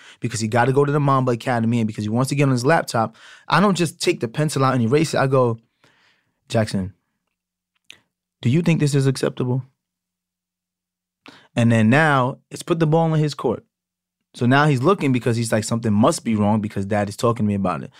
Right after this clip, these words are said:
So then he's just looking. And if, if he rushed through and said, "Yeah, I think it's acceptable," then I say, "Well,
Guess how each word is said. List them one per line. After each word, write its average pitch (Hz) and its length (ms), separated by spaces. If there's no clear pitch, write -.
So 123 200
then 117 80
he's 113 240
just 113 180
looking. 117 400
And 113 160
if, 113 220
if 131 180
he 170 220
rushed 185 240
through 196 80
and 196 80
said, 143 100
"Yeah, 151 140
I - 20
think 151 140
it's 139 100
acceptable," 123 480
then 143 160
I 143 60
say, 135 160
"Well, 120 200